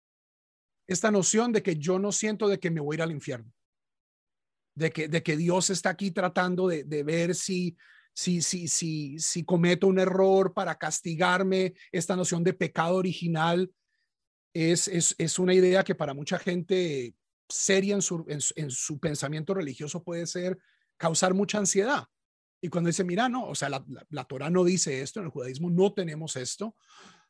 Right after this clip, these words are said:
es un sentimiento de poder respirar y decir, "Mira, vos, vos tenés tu relación con Dios y, y la vas desarrollando y,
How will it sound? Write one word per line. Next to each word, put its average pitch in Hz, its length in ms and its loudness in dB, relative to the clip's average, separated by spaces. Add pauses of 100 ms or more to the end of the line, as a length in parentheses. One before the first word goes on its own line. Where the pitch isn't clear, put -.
(420)
es - 80 -20
un 165 80 -2
sentimiento 170 520 0
de 175 80 0
poder 165 280 2
respirar 156 600 0
y 131 60 -8
decir, 143 200 0
"Mira, 294 340 -2 (120)
vos, 220 480 4
vos 233 360 2
tenés 220 300 0
tu 240 80 -4
relación 196 420 0
con 233 160 -6
Dios 440 440 0
y, 208 520 -4
y 190 40 0
la 190 100 2
vas 190 180 2
desarrollando 247 840 2
y, 214 80 -2